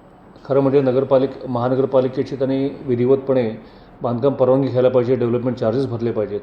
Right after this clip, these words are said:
पण अशा स्वरूपाचे, कुठल्या स्वरूपाचे भरलेले नाहीत, असं आमच्याकडे गेल्या वर्षी निदर्शनास आलं होतं, बातम्या प्रसिद्ध झाल्या होत्या. त्यानुसार आम्ही आमच्या टीम गठीत केल्या होत्या. त्या टीमने प्रत्यक्षपणे जाऊन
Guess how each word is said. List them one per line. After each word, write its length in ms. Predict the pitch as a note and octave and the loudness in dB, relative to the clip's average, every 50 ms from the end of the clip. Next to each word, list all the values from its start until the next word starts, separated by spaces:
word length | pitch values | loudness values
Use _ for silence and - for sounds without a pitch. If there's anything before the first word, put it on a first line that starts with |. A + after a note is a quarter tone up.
| - | -8
पण 80 | - B2 | -8 -8
अशा 180 | A#2+ A#2+ D3 B2+ | -8 -8 -8 -6
स्वरूपाचे, 460 | A#2+ A#2+ C3 B2 B2+ A2+ - C3+ B2 | -6 -4 -4 -4 -6 -6 -6 -8 -8
कुठल्या 260 | A#2 B2 A#2 B2 B2 | -8 -8 -6 -6 -6
स्वरूपाचे 420 | B2 - B2 A2+ B2 A#2+ A#2 C3 A#2+ G#2+ - - - - - | -6 -8 -8 -6 -6 -6 -6 -8 -10 -10 -12 -18 -20 -18 -14
भरलेले 340 | A2 G#2 G#2+ A#2+ C3 B2+ B2 | -12 -6 -2 0 0 0 0
नाहीत, 200 | A#2 B2+ B2 B2 - - - - A2+ | 0 0 -2 -2 -4 -10 -18 -18 -14
असं 180 | G#2+ - C3+ | -8 -4 -4
आमच्याकडे 320 | A#2 A2 A2 - C3 B2+ B2+ | -4 -4 -4 -4 -4 -2 -2
गेल्या 220 | A#2 B2 A#2+ B2 | 0 0 2 0
वर्षी 220 | B2 B2 - - B2 | 0 -2 -4 -6 -4
निदर्शनास 400 | A#2 A#2+ A2 - C3 A2+ - A#2 | -4 -4 -4 -4 -8 -8 -6 -4
आलं 140 | A2 A2 | -2 -2
होतं, 200 | A2 G#2 - A2+ G#2+ - - - - - - - - - - - - - - - | -2 -4 -6 -8 -12 -14 -16 -20 -20 -20 -20 -20 -20 -20 -20 -20 -20 -20 -12 -8
बातम्या 300 | A#2 A2 G#2+ - C3+ C#3 | -6 -6 -4 -2 -2 -2
प्रसिद्ध 300 | C#3 B2 A2+ C3 B2 A#2 | -2 -4 -8 -8 -8 -6
झाल्या 220 | G#2+ A2 G#2 A2 | -6 -4 -4 -4
होत्या. 200 | G#2 F#2+ - - | -4 -6 -8 -10
त्यानुसार 680 | - - - - - A#2+ A#2 A#2 - - C3+ C3 C3 B2+ B2+ - - - - - - - - - | -12 -12 -12 -10 -10 -8 -8 -8 -4 0 0 0 0 0 -2 -6 -10 -20 -20 -20 -20 -16 -12 -8
आम्ही 200 | A#2 A#2+ C3 C3+ | -4 0 0 0
आमच्या 200 | B2+ - C#3+ C3 C3+ - | 0 0 -2 -2 0 0
टीम 160 | D#3 D#3+ D3 | -2 0 2
गठीत 200 | C3+ C3 C3 A#2+ - | 2 0 0 -2 -4
केल्या 180 | - A#2+ A#2 A2+ | -2 -2 0 0
होत्या. 240 | A2 G#2 - C3 C3 - - - - - - - - - - | -2 -2 -4 -6 -8 -8 -12 -18 -20 -20 -20 -20 -20 -14 -12
त्या 100 | B2 A2 - | -12 -8 -4
टीमने 300 | - C3+ C3+ C3+ C3+ C3+ | -2 -2 0 0 0 0
प्रत्यक्षपणे 640 | C3 C3+ C3 A2+ - - B2+ - - C3 C3+ C#3 C3+ | 0 -2 -4 -4 -2 -2 -2 -2 -2 -2 0 0 2
जाऊन 320 | A2 C3 C#3 C#3 B2 A2 | 4 6 6 6 4 2